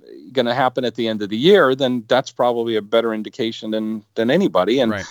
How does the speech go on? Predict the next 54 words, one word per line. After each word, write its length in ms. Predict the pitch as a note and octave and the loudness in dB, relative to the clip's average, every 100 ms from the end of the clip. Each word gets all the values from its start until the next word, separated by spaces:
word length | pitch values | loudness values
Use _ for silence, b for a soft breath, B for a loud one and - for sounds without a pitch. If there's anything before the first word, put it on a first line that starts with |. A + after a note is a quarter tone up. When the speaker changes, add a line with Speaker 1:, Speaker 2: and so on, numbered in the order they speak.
| B | B
Speaker 1:
and 120 | D3 | 2
of 80 | A2+ | 2
course, 320 | - C3 C3 | 2 2 2
I 120 | A#2 | -2
wouldn't 220 | A#2+ B2 A2 | -2 -4 -6
be 120 | B2+ | -10
surprised 480 | - G#2 G3 E3+ F#2+ | -10 -4 -2 -2 -8
if 80 | |
that's 220 | G#2+ G2 - | -10 -10 -12
the 80 | |
case. 400 | - - F2 - _ _ - | -8 -8 -8 -16 _ _ -10
Speaker 2:
Okay. 280 | B2 G#2 D2 _ | -8 -8 -10 _
So 160 | - D#3+ | -6 -2
we're, 240 | F#3 A#3 - D3 | 2 0 -2 -10
we're 200 | D3+ G3+ | -6 -6
running 320 | C#3+ G3 A3+ | -4 -4 -4
out 120 | E3+ | -4
of 80 | G#2+ | -6
time. 340 | - B2+ G2+ | -6 -6 -6
So 180 | F#2+ A#2+ | -6 -8
we 120 | A2+ | -6
look 180 | C3+ C#3+ | -8 -8
forward 280 | - B2+ A2+ | -6 -6 -6
to 80 | G#2+ | -6
that. 200 | G2+ G2 | -6 -6
And 140 | C3+ C#3 | -6 -4
I 240 | C3+ B2+ | -4 -4
just 320 | B2+ G3 - | -6 -8 -6
confirmed 420 | F3 C#3 - C#3 | -8 -8 -8 -8
before 300 | B2 - C3+ | -8 -8 -6
I 60 | A#2 | -6
brought 300 | G#2 B2 A#2 | -4 -6 -6
you 100 | A2+ | -6
out 180 | A2+ B2 | -4 -6
here 220 | A2+ G#2+ | -6 -6
that 340 | G#2 G2+ G2+ _ _ | -4 -4 -6 _ _
Pinball 400 | - E3 D#3 C3+ | -10 -4 -2 -2
Brothers 560 | G#2 B2 A#2+ G#2+ G2+ - | -2 -4 -2 -4 -6 -10
is 180 | A2+ G2+ | -12 -12
revealing 760 | G#2+ G2+ F#2 A#2+ C3 A#2+ G#2 - - | -12 -12 -10 -6 -6 -6 -10 -12 -6
Alien 640 | C3 F#3+ D#3 F#2 D#2+ - - | -4 -2 -4 -8 -12 -20 -14
December 560 | A#2 - D3+ D3 C3+ - | -10 -6 -4 -2 -4 -2
eighteenth 420 | D3 D3 E3 D3+ | -4 -2 -6 -4
or 80 | A2 | -4
nineteenth 760 | A2 A#2 D#3 C#3+ - G#2+ F2 - | -2 -2 -2 -4 -8 -8 -10 -10
to 100 | B2 | -8
the 100 | A2 | -6
world. 240 | A2 G#2+ | -6 0
Now, 200 | D3 C3+ B B - | 2 2 B B -2
part 200 | C#4+ F4+ | 0 -2
of 60 | |
me 60 | F4+ | -2
is 80 | - | -4
like, 180 | C#3 | -8